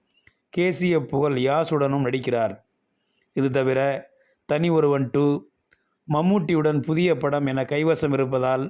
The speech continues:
இந்த ஆண்டில் மட்டுமல்ல, அடுத்த ஆண்டிலும் மிக பிஸியான நடிகையாக மாறியுள்ளார் நயன்தாரா.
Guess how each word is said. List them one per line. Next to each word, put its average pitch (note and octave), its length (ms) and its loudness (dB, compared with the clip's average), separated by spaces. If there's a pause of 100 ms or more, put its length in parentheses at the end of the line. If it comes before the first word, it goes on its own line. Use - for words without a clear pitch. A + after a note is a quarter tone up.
(600)
இந்த E3 300 2
ஆண்டில் E3 360 0
மட்டுமல்ல, C3 440 0 (760)
அடுத்த D#3 340 -2 (100)
ஆண்டிலும் D3 560 0 (160)
மிக C3 280 -2
பிஸியான D#3 560 -2
நடிகையாக C3+ 520 0
மாறியுள்ளார் B2+ 680 0 (500)
நயன்தாரா. B2 560 -2